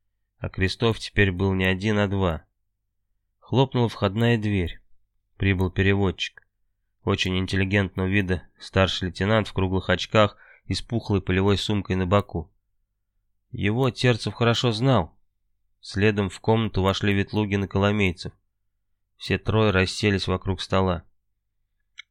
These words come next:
«Давай пока неофициально поговорим», обратился к переводчику Терцев. «У нас тут старые знакомства, как оказалось». «Очень интересно», поправил очки на переносице старший лейтенант.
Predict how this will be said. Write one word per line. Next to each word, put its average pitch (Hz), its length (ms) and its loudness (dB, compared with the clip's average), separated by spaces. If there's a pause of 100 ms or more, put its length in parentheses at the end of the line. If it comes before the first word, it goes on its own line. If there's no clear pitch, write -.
(240)
«Давай 113 360 2
пока 104 300 0
неофициально 101 720 2
поговорим», 92 760 0
обратился 92 580 0
к - 40 -20
переводчику 92 520 -2
Терцев. - 460 -4 (720)
«У 110 60 -6
нас 123 200 2
тут 113 160 -4
старые 120 380 4
знакомства, 113 640 2
как - 220 -6
оказалось». 95 760 0 (1120)
«Очень 101 340 -4
интересно», 107 720 2
поправил 98 420 2
очки 117 420 0
на 98 100 -2
переносице 101 640 0
старший 98 420 0
лейтенант. 92 480 -4